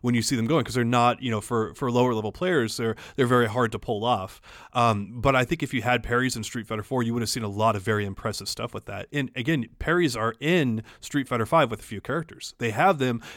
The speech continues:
you see them, they're a part of the gameplay, um, and they're very much, they don't work the exact same way, but they work similar enough. They're not a complete departure.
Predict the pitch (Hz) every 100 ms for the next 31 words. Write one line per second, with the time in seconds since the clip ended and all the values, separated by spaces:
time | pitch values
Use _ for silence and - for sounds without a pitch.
0 | - 127 - 165 156 120 117 - 135 110
1 | 98 113 160 156 120 113 107 - - -
2 | 120 107 104 131 127 120 151 143 135 175
3 | 208 147 160 147 135 117 110 120 131 160
4 | 147 139 131 120 151 - - 127 127 117
5 | 104 104 131 - - 123 117 127 127 -
6 | 107 - - - - 107 - - -